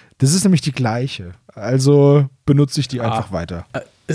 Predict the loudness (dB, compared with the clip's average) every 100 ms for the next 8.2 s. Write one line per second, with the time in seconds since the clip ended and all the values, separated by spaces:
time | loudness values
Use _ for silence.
0 | -6 -4 -2 2 2 2 -2 -6 -8 -4
1 | -2 -4 -6 -8 -8 -10 -8 -6 -4 -4
2 | -4 -2 -2 -4 -8 -4 2 4 4 2
3 | 2 0 2 0 0 -2 -4 -2 -4 -4
4 | -4 -6 -10 -10 -2 -2 -2 -4 -2 0
5 | 2 2 0 -2 -2 0 2 2 0 0
6 | -2 -4 -2 -4 -6 _ _ _ _ _
7 | _ -8 -6 -4 -6 -6 -8 -12 _ -8
8 | -6 -4